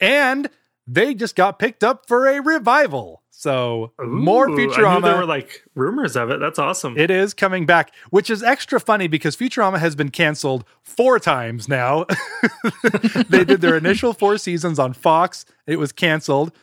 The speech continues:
Speaker 1: They did another, like, pseudo season that came back, uh, like, on a, on a,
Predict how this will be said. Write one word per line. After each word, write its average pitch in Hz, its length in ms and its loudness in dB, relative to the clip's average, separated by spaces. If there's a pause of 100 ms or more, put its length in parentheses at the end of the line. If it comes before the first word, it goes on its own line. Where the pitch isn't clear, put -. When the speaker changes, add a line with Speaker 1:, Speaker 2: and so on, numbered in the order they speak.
(280)
Speaker 1:
They 156 140 0
did 160 420 2
another, 165 680 0
like, 139 260 -4 (140)
pseudo 214 680 -2
season 139 520 -4
that 139 120 -8
came 143 300 -4
back, 135 400 0 (100)
uh, 127 400 -2
like, 151 200 0
on 139 100 0
a, 131 100 -2
on 131 180 -2
a, 113 240 -4